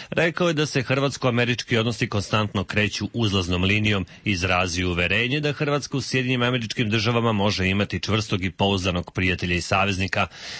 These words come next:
Mesić je u svojoj zdravici posebno zahvalio američkom predsjedniku na podršci koju su Sjedinjene Američke Države pružile realizaciji dva najvažnija prioriteta hrvatske spoljne politike, ulasku u nato i Evropsku uniju,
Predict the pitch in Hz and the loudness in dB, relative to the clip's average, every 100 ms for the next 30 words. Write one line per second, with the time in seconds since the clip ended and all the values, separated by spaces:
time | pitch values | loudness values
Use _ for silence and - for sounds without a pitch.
0 | - 98 95 101 87 104 92 104 98 87 | -8 -2 -2 -2 -2 -2 0 0 2 0
1 | 90 104 104 98 101 107 107 - 101 95 | 0 0 0 -2 -4 -2 -2 0 -2 -2
2 | 98 - 98 104 101 98 101 95 - 98 | -2 0 0 2 0 0 -2 -2 -4 -2
3 | 110 107 107 110 - 104 98 113 113 110 | -2 -2 -2 -2 0 -2 0 0 0 -2
4 | - 110 - 113 110 107 - 110 110 110 | -2 -4 0 -2 -2 -4 0 0 2 0
5 | 104 104 107 104 - 95 107 107 113 104 | 2 0 0 -2 -4 -4 0 2 0 0
6 | - - - 156 165 139 135 117 107 101 | -6 -16 -8 0 0 2 2 4 2 2
7 | 98 90 107 107 110 98 107 98 104 101 | 2 2 0 0 -2 0 0 2 0 2
8 | 107 107 104 90 95 92 90 107 104 - | 0 0 0 0 -2 -2 0 -2 -2 -4
9 | 101 95 - 98 - 95 87 90 101 110 | -2 -2 -2 -6 -4 -2 0 0 0 0
10 | 110 117 139 110 - - 85 80 80 - | 0 -2 -2 -4 -10 -12 -6 -4 -4 -2
11 | 101 101 113 107 117 113 113 104 104 90 | 0 2 2 0 -4 -4 -4 -4 -2 -2
12 | 85 - 101 101 135 131 117 | -4 -6 -6 -2 0 2 2